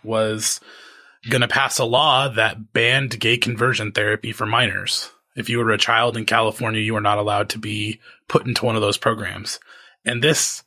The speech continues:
mental health professional was telling me, "Alan, I'm really worried. How am I gonna continue to do this in my practice if somebody does come to me with a child?" And in that, I was like, "Well, what is this?"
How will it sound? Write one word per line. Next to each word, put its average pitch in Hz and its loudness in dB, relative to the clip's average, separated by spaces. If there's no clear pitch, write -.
mental 123 2
health - 2
professional 117 0
was 107 0
telling 120 -2
me, 98 -8
"Alan, 104 0
I'm 107 -6
really 113 0
worried. 104 -2
How 117 2
am 123 2
I 123 4
gonna 120 -2
continue 113 -2
to - -2
do 110 -2
this 113 0
in 113 -2
my 104 4
practice 110 -2
if 110 -8
somebody 107 -4
does 107 0
come 113 -2
to 117 -6
me 107 -6
with 110 -8
a - -10
child?" 104 2
And 127 0
in 190 2
that, 120 0
I 135 4
was 139 -2
like, 117 0
"Well, 120 -2
what 170 0
is 180 0
this?" - -2